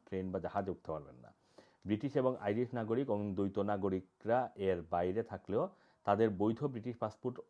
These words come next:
অথবা certificate of entitlement সঙ্গে রাখার পরামর্শ দেওয়া হয়েছে। যাত্রাপথে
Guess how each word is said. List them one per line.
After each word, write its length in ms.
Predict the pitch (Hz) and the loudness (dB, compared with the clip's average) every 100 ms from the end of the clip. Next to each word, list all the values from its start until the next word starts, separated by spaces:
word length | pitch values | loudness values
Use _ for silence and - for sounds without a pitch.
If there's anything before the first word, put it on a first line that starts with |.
| _ | _
অথবা 540 | - 98 113 107 80 - _ _ _ _ _ | -4 -2 2 2 2 -2 _ _ _ _ _
certificate 460 | 123 120 120 123 135 | 2 2 -2 0 4
of 300 | 123 - 113 | 2 2 -2
entitlement 520 | 110 117 127 127 117 | 2 2 0 -2 -2
সঙ্গে 200 | 110 92 | -2 0
রাখার 220 | 85 127 | 0 -2
পরামর্শ 360 | 127 92 85 - | -2 0 0 -4
দেওয়া 200 | 76 73 | -8 -8
হয়েছে। 320 | 80 76 - - _ - - _ _ _ _ | -8 -8 -14 -20 _ -20 -20 _ _ _ _
যাত্রাপথে 640 | 92 - - 117 113 147 | 2 2 4 0 2 2